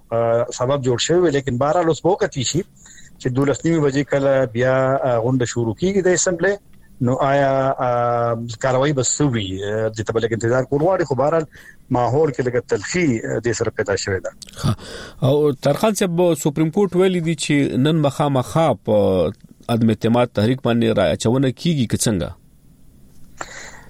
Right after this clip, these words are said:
Speaker 1: دا خبره خو به چې په عدم اعتماد باندې هم نن رایه واچول شي.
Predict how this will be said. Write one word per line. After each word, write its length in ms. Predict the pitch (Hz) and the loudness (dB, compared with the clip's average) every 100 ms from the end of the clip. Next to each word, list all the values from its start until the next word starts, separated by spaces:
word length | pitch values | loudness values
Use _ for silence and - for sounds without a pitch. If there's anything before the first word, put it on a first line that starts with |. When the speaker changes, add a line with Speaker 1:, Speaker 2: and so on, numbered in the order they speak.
| - - - | -20 -20 -2
Speaker 1:
دا 100 | 131 | -2
خبره 300 | 127 131 143 | 0 0 0
خو 160 | 143 147 | 0 0
به 180 | 151 160 | 0 0
چې 100 | 165 | -2
په 140 | 151 | 0
عدم 320 | 151 147 139 | 0 2 0
اعتماد 300 | 135 131 147 | -2 0 0
باندې 440 | 143 143 143 139 139 | 0 0 0 0 2
هم 80 | |
نن 240 | 147 151 151 | 2 2 2
رایه 200 | 139 135 | 2 2
واچول 440 | 120 117 120 113 | 0 -2 -4 -4
شي. 300 | - 135 190 | -2 -2 -2